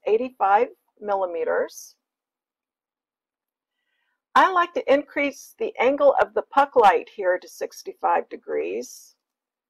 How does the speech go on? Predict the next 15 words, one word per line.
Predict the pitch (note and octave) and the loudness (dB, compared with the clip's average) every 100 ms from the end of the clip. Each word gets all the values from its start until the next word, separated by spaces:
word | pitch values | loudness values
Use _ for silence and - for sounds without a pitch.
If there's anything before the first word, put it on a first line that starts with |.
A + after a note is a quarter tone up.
| _ _ _ _ _ _ - | _ _ _ _ _ _ -6
And | G#3 | -6
so | - G#3+ F#3+ G3+ | 0 4 4 6
that, | G3 - - - _ _ | 6 6 0 -20 _ _
you | G3+ G#3+ | -12 -2
notice | G3 G3+ G#3+ - | 0 2 0 0
it | - - - - _ _ _ _ _ - | 0 0 -4 -20 _ _ _ _ _ -2
increased | A3+ B3 C4 B3 - | -2 0 -4 -4 -6
the | - | -4
angle | F#3 F#3+ F3+ E3 | -4 -2 -2 -2
a | E3 | -2
little | D#3+ - - | -4 -6 -4
bit. | C#3 A#2 - - _ _ _ _ _ _ _ _ _ _ _ _ _ _ _ _ _ | 0 0 -4 -14 _ _ _ _ _ _ _ _ _ _ _ _ _ _ _ _ _
The | F#3+ | -2
base | A3 B3 C#4+ | 4 4 2
height, | - B3+ C4 | 2 6 6